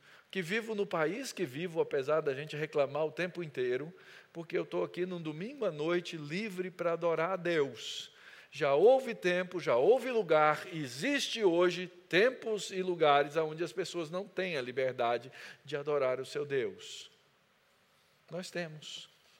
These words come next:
Apesar de toda a miséria e todas as mazelas do nosso Brasil,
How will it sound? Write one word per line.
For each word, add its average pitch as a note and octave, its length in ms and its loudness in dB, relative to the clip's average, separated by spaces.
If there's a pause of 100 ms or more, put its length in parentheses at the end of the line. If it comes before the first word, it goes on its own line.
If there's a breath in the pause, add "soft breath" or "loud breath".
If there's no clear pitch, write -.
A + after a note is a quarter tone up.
(1500 loud breath)
Apesar G#3+ 520 6
de G#3 140 -6
toda C#4+ 340 8
a C#4 40 4
miséria B3 480 6
e G#3+ 40 2
todas A#3+ 360 8
as A3+ 120 2
mazelas G#3+ 680 10
do G3+ 120 0
nosso G#3 360 4
Brasil, G3 680 6